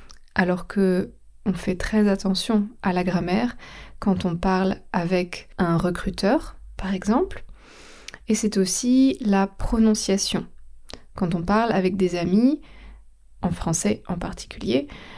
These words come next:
on fait beaucoup de contractions, on va supprimer des lettres, alors que quand on parle pour un entretien d'embauche, for a job interview, eh bien, on fait bien attention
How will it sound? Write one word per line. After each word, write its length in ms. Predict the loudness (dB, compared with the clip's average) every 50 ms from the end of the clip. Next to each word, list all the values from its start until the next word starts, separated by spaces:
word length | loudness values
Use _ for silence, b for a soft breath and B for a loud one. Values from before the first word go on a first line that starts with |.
| B B B B -2 2
on 100 | 2 2
fait 320 | 2 2 2 4 6 6 6
beaucoup 640 | 4 0 -4 -4 -4 -2 0 2 2 2 2 0
de 400 | 2 4 6 4 4 2 0 -6 -14 -12
contractions, 720 | -2 2 2 2 2 0 -4 -6 -4 -4 -2 0 2 2 0 0 -4 _ -20 -20 -20 -16 -6 -2
on 140 | 0 0 0
va 420 | 0 0 0 2 2 2 0 0
supprimer 800 | -2 -4 -6 -4 0 2 2 4 6 6 6 6 6 4 2 -2 -8 -20 -12 -4 0
des 140 | 0 2 2
lettres, 460 | 4 2 2 0 -2 -8 -14 -14 -14 B B B B B B B B B B
alors 400 | 0 2 4 4 2 2 0 -2
que 240 | -2 0 0 0 0
quand 280 | -2 0 0 2 2 2
on 100 | 0 0
parle 480 | 2 2 2 2 2 2 0 -2 -2 -4 -10 -14 -20 -16 -10
pour 220 | -4 -2 0 0
un 260 | 0 2 2 2 4 4
entretien 580 | 2 2 2 0 -2 -2 0 0 0 0 0
d'embauche, 720 | 0 0 0 0 2 4 4 4 4 2 0 -4 -6 -10 -16
for 220 | -12 -6 -2 -2
a 40 | -2 2
job 200 | 2 2 4 4
interview, 560 | 2 2 0 -2 -2 2 2 4 4 2 0 B B B B B B B B B B B -6
eh 60 | -2
bien, 300 | 0 2 2 2 0 -2
on 80 | -2 -4
fait 240 | -4 -2 -2 -2 -2
bien 320 | 0 2 4 6 6 6
attention 680 | 6 4 2 -2 -4 -4 -4 -4 0 2 2 2 2